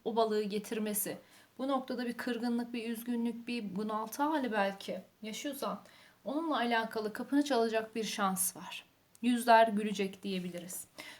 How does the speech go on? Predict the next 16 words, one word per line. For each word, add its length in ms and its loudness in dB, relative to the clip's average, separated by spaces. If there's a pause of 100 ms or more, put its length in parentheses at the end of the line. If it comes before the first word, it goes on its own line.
(120)
Burada 160 -4
tekrardan 460 2
o 120 0
kuyruğu 560 -2
havaya 340 0
kaldıracaksın. 1000 -4 (3750)
Öyle 240 2
görünüyor. 720 -2 (280)
Müzik 320 -2
notaları 480 0
çıkmış. 320 -10
Eğlenceli 600 0
bir 60 -2
yere 180 0
gitmek. 640 -6
Birazcık, 520 -6